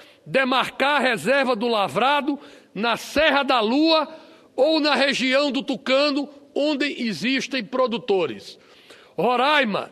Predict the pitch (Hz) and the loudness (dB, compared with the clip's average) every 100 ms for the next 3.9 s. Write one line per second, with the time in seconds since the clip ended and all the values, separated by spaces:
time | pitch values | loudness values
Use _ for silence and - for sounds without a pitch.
0 | - - 247 285 339 - 311 294 - 294 | -10 -4 0 2 2 0 -2 0 0 0
1 | 285 254 233 220 156 - - - - 175 | 0 0 2 2 0 -6 -20 -20 -16 -8
2 | 196 294 349 349 240 143 294 330 311 226 | -2 0 2 2 0 -2 0 0 0 0
3 | 277 - 277 220 - 262 285 - | -2 0 -2 -2 0 2 0 -4